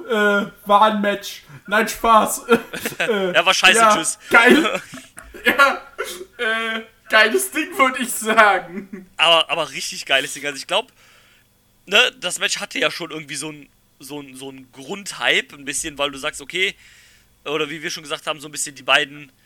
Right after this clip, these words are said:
Speaker 2: Top-Teams von Australien.
Speaker 1: Du hast halt die, äh, du hast Aussie Open aufgebaut, seitdem sie wieder da sind. Velocities haben in einem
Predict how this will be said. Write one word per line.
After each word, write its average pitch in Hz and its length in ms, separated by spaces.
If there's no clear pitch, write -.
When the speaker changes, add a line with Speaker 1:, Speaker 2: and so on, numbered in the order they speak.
Speaker 2:
Top-Teams 180 540
von 165 140
Australien. 180 640
Speaker 1:
Du 220 120
hast 220 180
halt 240 200
die, 226 140
äh, 220 540
du 214 100
hast 240 140
Aussie 254 320
Open 285 260
aufgebaut, 277 680
seitdem 247 460
sie 214 120
wieder 254 160
da 214 260
sind. 220 280
Velocities 226 840
haben 240 260
in 226 120
einem 226 160